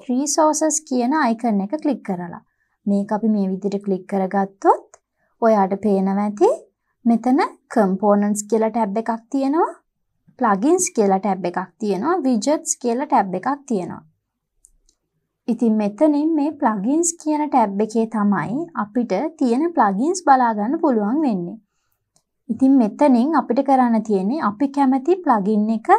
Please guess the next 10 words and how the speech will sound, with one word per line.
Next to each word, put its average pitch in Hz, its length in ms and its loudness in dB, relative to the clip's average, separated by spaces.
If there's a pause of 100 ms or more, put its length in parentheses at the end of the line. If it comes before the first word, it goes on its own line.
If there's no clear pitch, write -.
(200)
එක්කෝ 208 280 -2
මේ 214 160 0
ලිස්ට් 180 300 -4
එකෙන් 214 240 0
බලන්න 208 400 2
පුළුවන්. 285 340 0 (220)
එහෙම 330 200 0 (140)
නැත්නම් 202 440 -2 (560)
මෙතනින් 240 440 2 (500)
සර්ච් 311 340 4